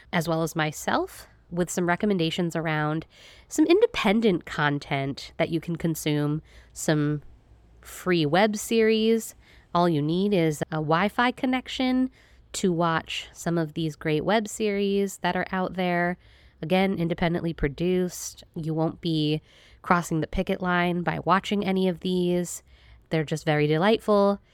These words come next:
More on those a bit later. I also thought it would be fun to share the list of celebrities who, like I mentioned earlier, have been really supportive of W G A and sag aftra,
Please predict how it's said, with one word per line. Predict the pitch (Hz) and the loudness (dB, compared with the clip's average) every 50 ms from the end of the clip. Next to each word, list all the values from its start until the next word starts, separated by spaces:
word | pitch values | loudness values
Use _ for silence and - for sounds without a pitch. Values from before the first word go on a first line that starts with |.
| _ _ _ - - - - | _ _ _ -20 -20 -12 -6
More | - 165 180 220 294 370 381 - | -4 -2 2 2 4 4 4 4
on | 196 185 170 165 160 | 2 2 2 0 0
those | 151 170 170 175 170 165 160 160 151 - - - - _ _ - - - | 2 2 2 4 4 4 2 2 0 -4 -10 -14 -16 _ _ -14 -8 -6
a | 190 | -6
bit | 165 160 - 190 190 196 - - - | -6 -4 -2 -2 -2 -2 -2 -6 -6
later. | - 170 165 160 160 165 175 196 208 - - - - 151 143 143 143 147 170 220 - - - _ _ _ _ - | -6 -4 -2 0 0 2 0 0 -2 -4 -6 -4 -2 -2 0 0 -2 -2 -2 -4 -6 -8 -16 _ _ _ _ -2
I | 180 165 165 165 160 160 160 160 165 170 170 170 175 175 - - | 0 0 0 0 0 -2 -2 -2 -2 -2 -2 -2 -4 -4 -6 -4
also | - 180 - - 190 | -4 -4 -2 -2 -2
thought | - 180 175 | -2 0 0
it | 175 156 | 0 0
would | 165 160 | 0 -2
be | 147 170 165 160 | -2 -4 -6 -6
fun | - - - - 170 160 156 160 160 160 160 160 160 - _ _ _ - _ _ - - - | -6 -8 -4 -2 0 0 0 0 0 0 -2 -2 -4 -6 _ _ _ -20 _ _ -20 -14 -12
to | - - 196 180 | -4 -2 0 0
share | 170 - - - - 175 165 156 156 151 151 147 147 147 147 151 151 151 - - - _ | 0 -2 -4 -2 0 0 0 2 2 0 0 0 0 -2 -2 -2 -2 -4 -6 -10 -4 _
the | 202 185 | 0 0
list | 170 180 226 277 - - - | 2 2 2 0 0 -2 0
of | 339 330 311 285 - | 0 2 2 0 -4
celebrities | - - - 185 180 175 170 180 180 202 214 226 233 220 - | -8 -6 -4 0 0 0 0 -2 -2 -2 -2 -2 -4 -4 -8
who, | - - 202 180 175 170 165 165 165 165 165 - - _ _ _ _ | -6 -4 -2 0 0 0 0 0 -2 -2 -4 -8 -14 _ _ _ _
like | 175 - | -8 -4
I | 165 | -4
mentioned | 160 156 151 - - 156 - | -2 -2 -2 -2 -4 -2 0
earlier, | - 349 381 370 359 330 320 311 311 311 294 - - - - - - - | 0 2 2 4 4 4 6 6 4 4 2 -2 -8 -18 -20 -20 -14 -6
have | - 180 160 | -4 -2 -2
been | 160 156 | 0 0
really | 156 160 151 156 | 0 0 0 0
supportive | 151 - - 156 - 165 160 160 156 151 | 0 -4 -6 -4 -2 -2 0 0 0 -2
of | - 156 156 151 147 143 | 0 0 0 0 0 -2
W | - 160 147 160 156 147 | -2 -2 -2 -2 -2 -2
G | 143 151 156 151 | -2 -2 0 0
A | 151 151 | 0 0
and | 156 151 156 | -2 -4 -4
sag | - 156 147 151 151 | -2 -2 -2 -2 -2
aftra, | - 160 160 160 - - - 151 151 151 151 156 | -4 -4 -4 -4 -4 -2 0 2 2 2 2 0